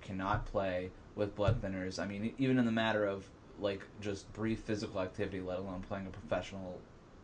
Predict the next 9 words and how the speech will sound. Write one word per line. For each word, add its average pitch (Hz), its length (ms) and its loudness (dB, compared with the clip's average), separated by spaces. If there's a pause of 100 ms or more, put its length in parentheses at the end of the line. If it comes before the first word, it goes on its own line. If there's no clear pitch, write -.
(300)
physical 95 460 -2
sport - 400 -6
like 90 160 -6 (340)
N 101 140 -2
B 92 160 0
A - 20 0
basketball. 90 600 -4
So, 92 340 0 (800)
um, 98 520 6